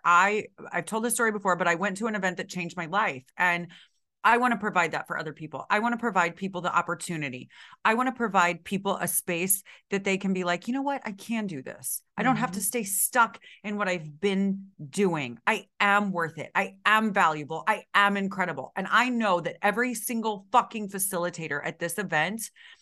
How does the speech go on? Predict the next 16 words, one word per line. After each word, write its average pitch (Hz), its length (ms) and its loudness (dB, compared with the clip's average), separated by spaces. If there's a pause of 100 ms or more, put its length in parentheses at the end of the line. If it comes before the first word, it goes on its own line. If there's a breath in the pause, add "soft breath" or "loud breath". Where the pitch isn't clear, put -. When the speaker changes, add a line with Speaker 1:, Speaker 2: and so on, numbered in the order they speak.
(180 loud breath)
Speaker 1:
is 202 200 -2
going 190 220 -2
to 180 60 -4
be 175 280 -4
a 175 280 -2 (280)
powerhouse 160 1040 2
in 185 160 -2
their 170 220 -2
own 160 200 -2
right. 139 320 -2 (480 loud breath)
And 175 420 2 (120)
the 185 340 -2
inspiration 233 840 4
that - 280 -2
I 190 360 8
get 269 500 0